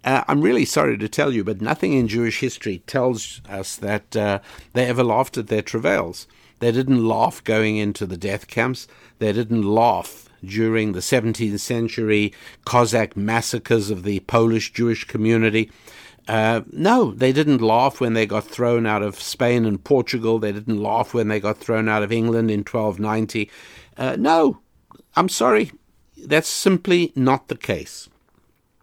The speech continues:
Uh, laughter, uh, doesn't come as the result of having suffered. If that's the case,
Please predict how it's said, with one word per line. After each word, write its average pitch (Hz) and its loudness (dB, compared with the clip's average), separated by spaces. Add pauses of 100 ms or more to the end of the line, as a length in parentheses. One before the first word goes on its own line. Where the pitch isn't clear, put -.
(200)
Uh, 104 2
laughter, 127 2 (540)
uh, 98 -4 (300)
doesn't 131 2
come 107 2
as 90 -4
the 101 -4
result 101 -2
of 92 -6
having 98 -4
suffered. 95 -4
If 95 -8
that's 135 -2
the 185 -6
case, 170 2